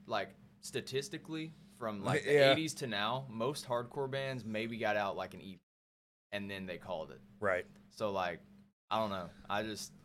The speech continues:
Speaker 1: I
Speaker 2: Well,
Speaker 1: think
Speaker 2: the
Speaker 1: about that a lot. It's just wild how these bands just fucking come and go,
Speaker 2: They
Speaker 1: and then
Speaker 2: just
Speaker 1: the
Speaker 2: come and
Speaker 1: same
Speaker 2: go.
Speaker 1: people will make
Speaker 2: Oh, yeah.
Speaker 1: more bands, and
Speaker 2: That's
Speaker 1: they'll
Speaker 2: right.
Speaker 1: just splinter off, but it's
Speaker 2: Mm-hmm.
Speaker 1: just, you know.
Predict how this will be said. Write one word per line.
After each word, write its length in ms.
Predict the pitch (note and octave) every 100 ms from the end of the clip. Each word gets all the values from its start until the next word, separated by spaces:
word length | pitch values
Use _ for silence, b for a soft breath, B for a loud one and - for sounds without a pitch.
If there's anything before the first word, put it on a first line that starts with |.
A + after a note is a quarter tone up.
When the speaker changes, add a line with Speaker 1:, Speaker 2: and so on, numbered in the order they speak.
| -
Speaker 1:
I 60 | C3
Speaker 2:
Well, 60 |
Speaker 1:
think 140 | C3+ C3+
Speaker 2:
the 40 |
Speaker 1:
about 200 | C3 A#2
that 140 | A#2+
a 60 | G#2
lot. 340 | F#2 F#2+ F2
It's 140 | F#2+ G2
just 180 | A#2 G2
wild 480 | G2 G2+ G#2 G2+
how 500 | F#2+ G2+ G2 F#2+ F#2 E2 - - - _ _ _ -
these 120 | A2
bands 500 | A2+ B2 A#2+ G2+ F#2+
just 240 | G#2+ G2+
fucking 280 | - G#2+ G#2
come 200 | F#2+ A#2+
and 140 | A#2 G#2
go, 280 | A2 A2 G#2
Speaker 2:
They 60 |
Speaker 1:
and 80 | G#2+
then 80 | G#2+
Speaker 2:
just 180 | G#2 -
Speaker 1:
the 60 |
Speaker 2:
come 40 | G3
and 60 |
Speaker 1:
same 20 | G3+
Speaker 2:
go. 60 |
Speaker 1:
people 320 | D#3 G#3+ E3 C3+
will 160 | C3
make 420 | A#2+ B2+ D3+ - - -
Speaker 2:
Oh, 140 | -
yeah. 140 | C#4+ B3+
Speaker 1:
more 200 | D3+ D3+
bands, 420 | B2 C3+ G#2+ G2+
and 120 | A#2
Speaker 2:
That's 40 | A2
Speaker 1:
they'll 100 | E3+
Speaker 2:
right. 80 | A2
Speaker 1:
just 180 | G2+
splinter 420 | - - B2 G#2+ G#2
off, 300 | A2 G2 G2
but 120 | G2+
it's 80 | G2+
Speaker 2:
Mm-hmm. 120 | D#3+
Speaker 1:
just, 280 | G#2+ F2 -
you 80 | G#2
know. 180 | G2 F2